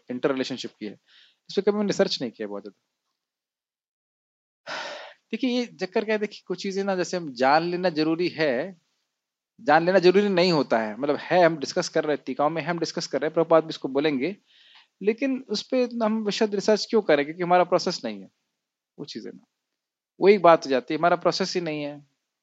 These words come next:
तो क्या उसमें, मतलब कोई दिक्कत नहीं है आपके प्रश्न से, लेकिन वो हमारा process नहीं है। मन को भगवान सीधे बोल रहे हैं कि आप,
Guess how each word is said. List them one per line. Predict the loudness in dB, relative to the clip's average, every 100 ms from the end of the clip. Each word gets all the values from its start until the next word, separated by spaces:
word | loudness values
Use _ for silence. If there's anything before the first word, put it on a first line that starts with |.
| _ _ _ _ _
तो | -20 _
क्या | -4 -2
उसमें, | -4 -6 -10 -14
मतलब | -14 -8 4
कोई | 6 6
दिक्कत | 6 4 4
नहीं | 2
है | 4
आपके | 2 0
प्रश्न | -2 -2 -2
से, | -4
लेकिन | -4 -4 -10
वो | -8 -4 0
हमारा | 0
process | 2 -2 -2 -4
नहीं | -8 -12
है। | -18 _ _ _ _ _ _ _ _ _ _
मन | 6 6 8
को | 4
भगवान | 4 6 6 6
सीधे | 2 2
बोल | 4 2
रहे | 2 -4
हैं | -6
कि | -4 -2
आप, | -2